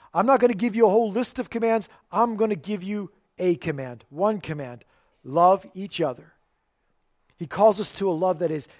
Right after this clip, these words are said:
game-changing. "Love as I have loved you." And so what does it mean to love like Jesus loves? According to Jesus, what does that mean? Let that sink into your head.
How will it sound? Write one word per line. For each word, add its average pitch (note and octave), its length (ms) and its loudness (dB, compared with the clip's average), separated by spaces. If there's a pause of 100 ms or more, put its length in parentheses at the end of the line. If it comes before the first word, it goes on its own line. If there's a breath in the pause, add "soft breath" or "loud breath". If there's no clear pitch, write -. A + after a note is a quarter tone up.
(120 soft breath)
game-changing. C#3 1040 -6 (240 soft breath)
"Love F#3 400 2
as F3 380 0
I E3+ 240 0
have D#3+ 400 -4
loved D#3 400 -4
you." C#3+ 160 -6 (200 loud breath)
And D#3+ 140 -8
so F#3 320 0 (120)
what G#3+ 260 4
does A#3 180 -4
it A3+ 100 0
mean F#3+ 260 -6
to - 180 -8
love E3 600 -2 (680)
like C#3+ 180 -8
Jesus C3+ 420 -8
loves? A#2+ 300 -12 (160 soft breath)
According A3+ 400 -2
to G#3 100 -4
Jesus, E3+ 400 -8
what E3+ 140 -6
does D3+ 140 -14
that D3+ 200 -4
mean? B2 200 -18 (2000 soft breath)
Let C4 160 -6
that C#4 160 0
sink F#3+ 300 -6
into D3+ 180 -8
your C#3 140 -6
head. C3+ 340 -6